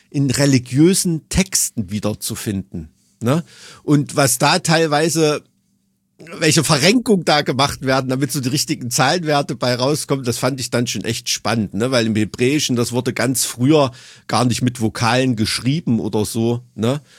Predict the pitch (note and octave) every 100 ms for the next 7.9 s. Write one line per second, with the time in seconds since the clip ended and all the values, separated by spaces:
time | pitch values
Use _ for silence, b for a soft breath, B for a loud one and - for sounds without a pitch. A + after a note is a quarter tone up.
0 | B B - A2 G#2+ B2 B2+ B2 G2+ A#2+
1 | A#2 G#2 G#2 - A#2 C#3 A2+ A#2+ C3 A#2+
2 | - B2+ B2 B2 A#2 A2+ - - A2+ B2+
3 | B2+ B2 F#2+ A2+ G2+ B2 B2 B2+ A2+ A#2+
4 | B2 A#2 B2+ A2 A#2+ A#2 A#2 A#2+ A2 A2+
5 | - A2 - A#2 B2+ A#2+ A#2+ B2 A#2+ A#2
6 | B2+ B2 C3 A#2+ - D3 C#3+ B2+ B2 -
7 | B2+ - - C3 B2 C3 B2+ A#2 B2